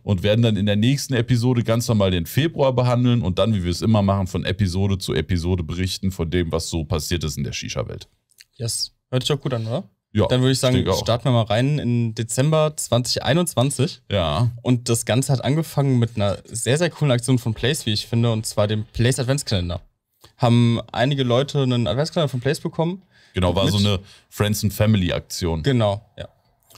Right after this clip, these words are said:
Speaker 2: Und, äh, mit verschiedenen Sorten zum Testen, die es so nicht gibt. Und ich weiß gar nicht, hast du alle durchprobiert?
Speaker 1: Nee, ich hab nicht alle, alle geraucht.
Speaker 2: Okay, weil mir fehlen auch noch welche, muss ich ehrlich sagen.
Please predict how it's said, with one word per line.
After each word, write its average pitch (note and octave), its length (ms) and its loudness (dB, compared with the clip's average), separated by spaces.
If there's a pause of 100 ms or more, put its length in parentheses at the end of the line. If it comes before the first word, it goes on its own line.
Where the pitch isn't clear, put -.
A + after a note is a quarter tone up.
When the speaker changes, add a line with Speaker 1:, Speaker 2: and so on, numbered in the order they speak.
(140)
Speaker 2:
Und, A2+ 840 2
äh, G#2+ 180 2
mit A2+ 140 0
verschiedenen C3+ 960 0
Sorten E3+ 760 -2
zum D3+ 480 -4
Testen, C#3+ 540 -4
die B2 80 -2
es - 180 -4
so A#2+ 140 2
nicht A#2 280 0
gibt. - 340 -6 (1120)
Und B2 260 4
ich B2 120 -2
weiß F3 140 2
gar C#3+ 120 0
nicht, A2+ 80 2
hast - 180 0
du G3 60 0
alle D#3 300 2
durchprobiert? F3+ 800 -4
Speaker 1:
Nee, G2 260 0
ich D#2+ 140 -6
hab - 120 -10
nicht E2+ 340 -8
alle, F2 220 2
alle D2+ 200 -2
geraucht. D#2 380 -4
Speaker 2:
Okay, A2+ 400 0
weil B2 140 2
mir C#3+ 120 2
fehlen D3 220 0
auch A2+ 80 0
noch F3 140 -2
welche, F3 200 -2
muss F3+ 160 -4
ich - 40 -4
ehrlich D#3+ 200 -2
sagen. E3 360 -4